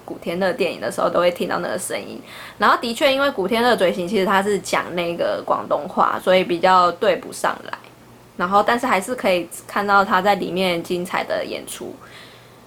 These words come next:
不过那也已经是六年前，所以你要把所有的人事物，其实里面的东西都要带入，其实它是一个六年前的状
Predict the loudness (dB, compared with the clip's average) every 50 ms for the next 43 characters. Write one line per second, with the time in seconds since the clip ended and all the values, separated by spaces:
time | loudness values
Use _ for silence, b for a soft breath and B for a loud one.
0 | -20 -20 -20 -10 -8 -6 0 4 6 8 8 8 6 4 2 0 -2 -4 -4 -4
1 | -6 -8 -6 -2 0 0 0 0 -2 -4 -6 -6 -4 -2 -2 -2 -2 -2 0 2
2 | 2 2 2 0 -4 -6 -6 -8 -10 -10 0 2 4 4 4 4 2 2 2 4
3 | 2 0 0 -2 -2 -2 0 0 0 0 0 2 2 4 4 4 4 2 0 -4
4 | -2 0 2 4 4 4 2 0 0 -2 -2 -2 -2 -4 -4 -2 0 0 2 2
5 | 2 0 0 -2 -2 -2 -2 -2 -2 0 2 2 2 2 2 2 2 2 2 0
6 | 0 -2 -4 -6 -8 -4 -2 0 0 0 -2 -4 -6 -6 -4 -2 -2 -2 0 2
7 | 2 2 2 0 -4 -8 -8 -8 -8 -8 -10 -12 -6 0 0 0 0